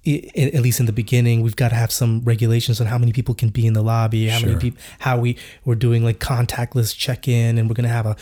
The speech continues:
Speaker 1: screen guard at the front desk and all that. But, uh, we're gonna have trouble getting some people back because they're gonna be like, "You know, I don't wanna start. A, I'm scared, or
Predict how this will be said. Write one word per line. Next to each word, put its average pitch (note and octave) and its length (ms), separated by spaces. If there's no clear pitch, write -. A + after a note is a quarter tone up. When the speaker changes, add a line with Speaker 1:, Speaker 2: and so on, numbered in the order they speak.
Speaker 1:
screen - 460
guard A#2 300
at G#2+ 80
the A#2 40
front A2+ 300
desk B2 260
and A#2+ 80
all A2 140
that. A2+ 220
But, A#2 300
uh, A#2 380
we're C3 140
gonna C#3 140
have D3 160
trouble C#3 240
getting C3+ 220
some B2+ 140
people - 220
back C3+ 480
because B2+ 240
they're C#3 80
gonna C3 140
be C3 100
like, B2 220
"You B2+ 40
know, B2+ 120
I B2 160
don't D#3 100
wanna A#2+ 140
start. A#2 360
A, B2+ 140
I'm B2 100
scared, A#2 460
or A#2 300